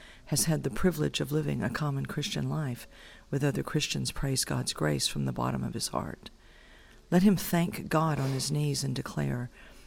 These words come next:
"It is grace and nothing but grace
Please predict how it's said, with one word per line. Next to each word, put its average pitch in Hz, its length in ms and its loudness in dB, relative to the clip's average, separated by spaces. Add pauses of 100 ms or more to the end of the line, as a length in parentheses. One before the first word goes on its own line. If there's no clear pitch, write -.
(240)
"It 175 100 6
is 160 140 6
grace 170 560 2 (500)
and 147 180 4
nothing 151 320 4
but 156 240 2
grace 113 520 -4